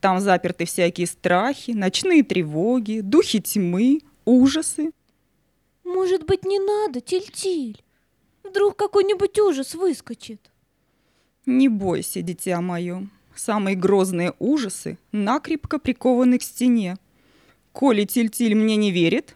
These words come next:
Speaker 1: пусть сам убедится, что и здесь нет синей птицы.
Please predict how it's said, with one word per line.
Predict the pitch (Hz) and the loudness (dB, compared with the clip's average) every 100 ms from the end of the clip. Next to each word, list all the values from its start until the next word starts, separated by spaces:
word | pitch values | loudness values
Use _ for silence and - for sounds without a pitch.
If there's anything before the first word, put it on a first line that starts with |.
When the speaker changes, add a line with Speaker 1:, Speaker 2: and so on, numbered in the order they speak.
| - | -2
Speaker 1:
пусть | 494 - | -2 0
сам | 381 269 262 | 2 4 6
убедится, | 233 254 254 277 - 269 277 _ - | 4 2 2 0 -2 -4 -4 _ -16
что | - - 320 | -12 -2 0
и | 269 | 2
здесь | 233 165 180 151 - _ | 0 -2 -4 -4 -10 _
нет | 190 185 127 - | -4 -2 -2 -6
синей | - 180 139 139 | -8 -2 0 -2
птицы. | - - - - - | -4 -12 -12 -12 -14